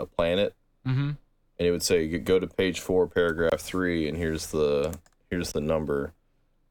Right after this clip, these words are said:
Speaker 2: Oh, is
Speaker 1: And,
Speaker 2: it when
Speaker 1: uh,
Speaker 2: you get the s-, used spaceship and everything and you're about to take off for the, uh,
Speaker 1: Mm-hmm.
Speaker 2: Sarian battle cruiser or whatever the hell?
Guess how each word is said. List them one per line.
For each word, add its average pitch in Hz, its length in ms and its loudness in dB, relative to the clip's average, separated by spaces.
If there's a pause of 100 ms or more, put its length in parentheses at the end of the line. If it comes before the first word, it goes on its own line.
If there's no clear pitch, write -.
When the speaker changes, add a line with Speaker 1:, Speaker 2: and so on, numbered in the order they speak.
(220)
Speaker 2:
Oh, 285 200 8
is 208 160 6
Speaker 1:
And, - 80 6
Speaker 2:
it - 40 6
when 196 100 8
Speaker 1:
uh, 196 40 6
Speaker 2:
you 185 160 6
get 185 280 2
the 165 160 6
s-, - 340 0
used 165 400 2
spaceship 196 560 4
and 185 80 4
everything 180 200 4
and 156 80 4
you're 131 100 4
about 139 220 4
to - 80 -12
take 147 280 2
off 139 280 6
for 127 140 0
the, 110 140 2
uh, 101 400 4
Speaker 1:
Mm-hmm. - 40 0
Speaker 2:
Sarian 120 920 2
battle 117 300 2
cruiser 127 420 0
or 120 160 2
whatever 123 260 0
the 120 120 0
hell? 120 340 0